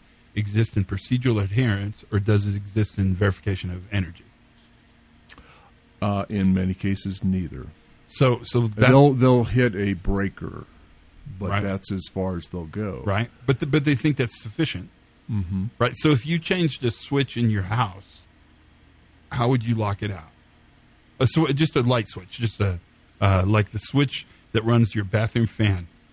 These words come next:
Speaker 1: which, Ted, I'm imagining works really hard in your house. <clears throat> I don't, I don't know this, but it seems like that's something that you're good at.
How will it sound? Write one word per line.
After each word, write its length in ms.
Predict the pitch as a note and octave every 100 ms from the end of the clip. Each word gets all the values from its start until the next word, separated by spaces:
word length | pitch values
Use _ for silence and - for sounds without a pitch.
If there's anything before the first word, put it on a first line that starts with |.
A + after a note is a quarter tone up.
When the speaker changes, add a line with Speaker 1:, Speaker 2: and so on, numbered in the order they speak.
| -
Speaker 1:
which, 240 | A2+ -
Ted, 220 | - A2+ A2+
I'm 200 | G#2+ A2
imagining 600 | A2+ A#2 A#2 G#2 G#2+ G#2
works 280 | G#2+ -
really 320 | G#2+ A2+ A#2 G#2+
hard 260 | G#2+ G#2+
in 80 | G#2
your 160 | G2+ G2+
house. 300 | F#2+ D#2 - - -
<clears throat> 240 | - - - - - - - -
I 100 | A#2+
don't, 180 | B2+ - - - - -
I 40 |
don't 100 | D3
know 100 | D3+
this, 160 | A#2+ G#2
but 120 | A#2
it 80 | -
seems 240 | D#3 C#3+
like 140 | B2+ -
that's 300 | G#2 - -
something 440 | B2+ A2 G2 F#2+ - - - - -
that 120 | G#2+
you're 120 | A2+
good 220 | A2 G#2
at. 140 | E2